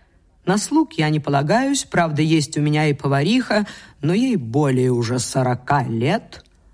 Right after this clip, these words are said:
Следовательно, она не столько проворна, как молодая особа, и многое просмотреть может.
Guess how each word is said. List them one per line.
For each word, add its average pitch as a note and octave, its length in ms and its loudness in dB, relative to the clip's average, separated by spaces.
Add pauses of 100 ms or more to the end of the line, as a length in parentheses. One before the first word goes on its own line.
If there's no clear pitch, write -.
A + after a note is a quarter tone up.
(140)
Следовательно, B2+ 800 -2
она B2 140 -2
не B2+ 100 0
столько B3 500 -4
проворна, G3+ 600 0
как E3+ 180 -10
молодая E3 520 0
особа, D#3+ 500 -2 (220)
и - 60 -4
многое C#3+ 380 0
просмотреть C#3 800 -4
может. F3 420 -2